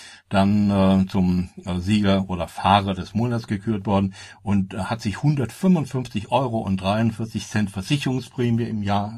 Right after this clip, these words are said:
gespart. Natürlich, das alles sorgt dafür, dass viele bei diesem Quatsch mitmachen.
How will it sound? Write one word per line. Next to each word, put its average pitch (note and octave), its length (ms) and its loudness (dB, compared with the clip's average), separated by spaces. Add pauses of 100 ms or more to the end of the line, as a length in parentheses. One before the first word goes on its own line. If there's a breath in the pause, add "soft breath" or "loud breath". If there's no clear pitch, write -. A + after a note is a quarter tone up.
gespart. G2+ 500 -2 (560 soft breath)
Natürlich, F#2+ 480 4
das - 340 -2
alles G#2 320 2
sorgt A2 300 -2
dafür, B2 360 -4 (360 loud breath)
dass G#2 400 -2
viele B2+ 500 -2
bei F#2+ 340 0
diesem A#2 580 2
Quatsch - 420 -4 (180)
mitmachen. F#2 560 -4